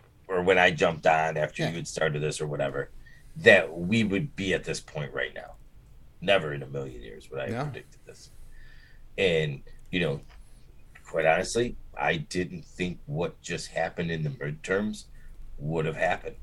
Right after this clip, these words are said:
Speaker 1: You know, I thought for sure the trap was set and they were gonna get him again, you know? So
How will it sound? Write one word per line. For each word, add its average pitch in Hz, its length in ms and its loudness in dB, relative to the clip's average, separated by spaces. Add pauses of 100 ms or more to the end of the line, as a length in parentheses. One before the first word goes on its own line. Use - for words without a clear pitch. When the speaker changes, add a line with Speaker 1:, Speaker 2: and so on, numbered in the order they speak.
(500)
Speaker 1:
You - 80 -10
know, 73 320 -2
I 85 180 4
thought 87 280 2
for - 160 -12
sure 92 460 0
the 76 180 -8 (120)
trap 78 400 -4
was - 140 -12
set 80 520 4
and 64 100 -14
they 73 100 -4
were 73 120 -6
gonna 73 320 -8 (200)
get 82 200 2
him 76 120 -4
again, 76 500 0 (580)
you 78 100 2
know? 78 260 0 (360)
So - 520 8